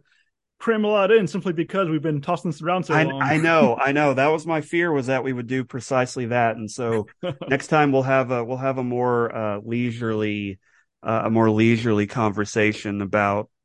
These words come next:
Speaker 2: existential dread and, and all the various ways that society is falling apart, but also
Speaker 1: <laughs>
Speaker 2: how we can hold it together. Um, but, you know, speaking of, of holding it together, we're going to, we're gonna close this book for now.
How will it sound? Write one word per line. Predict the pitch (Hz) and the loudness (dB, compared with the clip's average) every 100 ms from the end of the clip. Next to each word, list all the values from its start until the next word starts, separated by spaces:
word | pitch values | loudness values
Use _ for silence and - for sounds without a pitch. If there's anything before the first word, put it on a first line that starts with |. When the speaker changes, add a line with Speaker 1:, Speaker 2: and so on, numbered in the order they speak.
| _ | _
Speaker 2:
existential | 131 113 117 - 110 104 107 | -6 -6 -10 -8 -8 -6 -6
dread | 95 107 107 107 104 | 0 4 4 4 2
and, | 101 98 95 95 _ _ _ - | 0 -2 -4 -8 _ _ _ -8
and | 107 107 | 0 4
all | 107 | 4
the | 110 | 4
various | 101 110 113 110 104 | 2 4 4 4 2
ways | 110 104 107 98 | 2 2 2 -2
that | 117 | -12
society | - - 113 107 104 | -14 -8 -4 -2 -2
is | - | 0
falling | 120 113 | 2 2
apart, | 110 - 180 185 | 0 0 0 0
but | 135 | 0
also | 131 139 143 | 0 0 -2
Speaker 1:
<laughs> | 127 | -2
Speaker 2:
how | 127 | 0
we | 123 | -2
can | 123 110 | -4 -6
hold | 113 113 | -6 -6
it | 110 | -8
together. | 113 101 98 95 92 _ _ _ _ - | -8 -6 -4 -6 -8 _ _ _ _ -8
Um, | 107 101 95 90 90 92 - | -2 0 -2 -4 -8 -14 -8
but, | 107 - _ - | -6 -6 _ -6
you | 98 | -4
know, | 95 | -4
speaking | - - 123 123 107 | -4 0 2 2 2
of, | 104 98 - | 2 0 -8
of | - | -12
holding | - 135 123 | -2 0 0
it | 120 | -2
together, | 117 110 117 117 | -6 -4 -2 -2
we're | 110 107 | -2 -4
going | 113 110 107 | -2 -2 -2
to, | - 110 101 98 _ - - _ _ _ | -4 -4 -4 -6 _ -20 -20 _ _ _
we're | 113 | -2
gonna | 110 110 | 2 2
close | 104 139 131 117 | 2 4 4 2
this | 127 | -4
book | 110 120 120 | -4 -4 -4
for | - 110 | -4 -2
now. | 110 117 135 | 0 0 -2